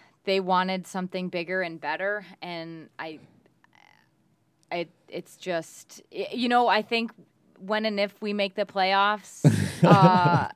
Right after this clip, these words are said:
Speaker 1: it'll be a really cool
Speaker 2: Yeah.
Speaker 1: atmosphere, but the games we've gone to, it's, like,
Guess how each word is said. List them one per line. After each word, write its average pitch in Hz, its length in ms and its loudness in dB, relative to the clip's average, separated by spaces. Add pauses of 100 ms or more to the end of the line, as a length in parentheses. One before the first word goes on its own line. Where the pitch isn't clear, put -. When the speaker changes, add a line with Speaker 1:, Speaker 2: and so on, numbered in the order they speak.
(180)
Speaker 1:
it'll 233 200 2
be 233 160 -2
a 226 80 0
really 208 340 -4
cool 202 760 -4 (640)
Speaker 2:
Yeah. 185 120 2
Speaker 1:
atmosphere, 233 540 -4
but 208 220 -2 (300)
the 208 80 -4
games 202 360 -4
we've 202 200 -12
gone 208 280 -6
to, 220 440 -6
it's, 185 240 -10
like, 170 360 -6